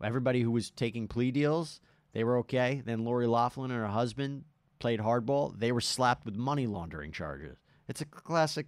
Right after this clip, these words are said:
technique. You have a weapon. You have these charges. If he doesn't play ball, uh,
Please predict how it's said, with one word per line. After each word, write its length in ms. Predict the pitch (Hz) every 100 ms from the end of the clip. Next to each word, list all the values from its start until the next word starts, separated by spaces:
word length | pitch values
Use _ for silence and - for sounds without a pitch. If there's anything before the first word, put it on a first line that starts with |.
| -
technique. 380 | 165 147 143 -
You 120 | 85
have 180 | 87 98
a 60 |
weapon. 440 | 127 101 - 127 147 - - _ _ -
You 100 | 87
have 200 | 98 117
these 120 | 127
charges. 420 | 113 98 107 110
If 140 | - -
he 100 | 160
doesn't 200 | 160 147
play 160 | 143 120
ball, 540 | 147 147 107 101 120 _ _ _ _ _ _
uh, 60 | -